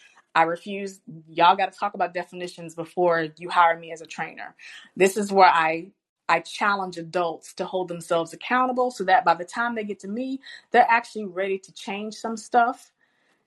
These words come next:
and to change curriculum.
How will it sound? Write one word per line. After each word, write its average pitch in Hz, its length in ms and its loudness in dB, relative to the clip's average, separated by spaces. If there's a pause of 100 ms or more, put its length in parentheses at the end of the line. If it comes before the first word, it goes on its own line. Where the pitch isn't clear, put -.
(460)
and 180 360 4
to - 140 -12
change 190 440 -8
curriculum. 233 800 -2